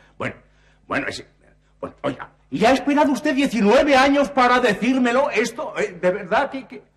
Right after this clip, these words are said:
bueno, es que ahora en este momento me es imposible, me es imposible, no puede ser, no puede.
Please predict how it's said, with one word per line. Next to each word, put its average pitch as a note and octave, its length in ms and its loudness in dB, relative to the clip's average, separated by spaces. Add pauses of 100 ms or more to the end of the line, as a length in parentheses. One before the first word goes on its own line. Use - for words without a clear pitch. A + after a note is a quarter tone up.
(180)
bueno, - 160 -12 (720)
es D#3 260 -16
que D#3+ 260 -10
ahora E3+ 300 -2
en A3 60 -8
este G3 180 -8
momento C3+ 400 -8
me C#3+ 100 -4
es C#3+ 120 -10
imposible, A#2 600 -8
me A2+ 80 -12
es A#2+ 100 -14
imposible, E2 420 -18
no G#2 140 -12
puede C3 180 -8
ser, - 240 -20
no G#2+ 140 -14
puede. - 160 -18